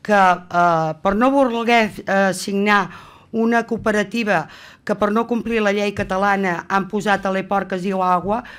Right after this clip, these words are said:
que els han amenaçat, els han coaccionat i que ara els han fotut al carrer, que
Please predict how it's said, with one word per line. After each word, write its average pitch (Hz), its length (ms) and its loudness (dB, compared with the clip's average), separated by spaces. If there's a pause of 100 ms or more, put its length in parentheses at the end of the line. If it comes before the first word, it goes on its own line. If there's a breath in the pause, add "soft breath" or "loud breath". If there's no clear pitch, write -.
que 226 80 -2
els 220 120 2
han 262 180 6
amenaçat, 254 600 2
els 233 160 -2
han 240 160 2
coaccionat 254 640 0 (260 loud breath)
i 285 120 2
que 285 80 6
ara 285 140 8
els 330 100 4
han 285 120 6
fotut 233 280 -2
al 247 120 0
carrer, 175 400 0 (800 loud breath)
que 202 180 2